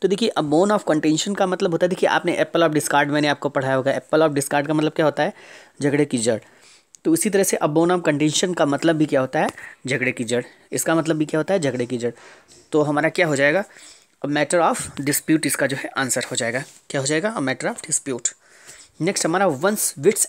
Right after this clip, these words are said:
end, at one's wits end। तो अगर हम इसके मतलब जाने, इसका हिंदी में इसका मतलब ये होता है, कुछ इस तरह से मतलब होता है कि किसी समस्या से इतना ज़्यादा परेशान हो जाना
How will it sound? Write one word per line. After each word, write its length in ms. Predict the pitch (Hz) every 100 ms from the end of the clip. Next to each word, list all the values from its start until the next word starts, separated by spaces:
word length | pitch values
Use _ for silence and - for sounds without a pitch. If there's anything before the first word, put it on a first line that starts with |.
| -
end, 180 | 139 120 - _ _ _ _ _ _ - - - -
at 360 | 143 202 - 139
one's 380 | 175 269 - - 143
wits 280 | 175 226 - -
end। 160 | 139 - _ _ -
तो 60 |
अगर 120 | 180 214
हम 100 | 214
इसके 260 | - 233
मतलब 360 | 214 180 208 180
जाने, 200 | 165 180
इसका 200 | 185 170
हिंदी 220 | 151 175
में 80 | 190
इसका 180 | - 180
मतलब 260 | 143 180
ये 140 | 151 180
होता 220 | 139 127
है, 500 | 135 185 - - - _
कुछ 160 | - -
इस 140 | 214
तरह 120 | - 156
से 80 |
मतलब 220 | 180 175 170
होता 180 | 139
है 60 | 180
कि 80 | 214
किसी 260 | 180 -
समस्या 400 | 160 151 151 -
से 140 | 202 202
इतना 240 | 175 190
ज़्यादा 320 | 147 139 151
परेशान 340 | 196 143 139 131
हो 100 | 123
जाना 240 | 123 202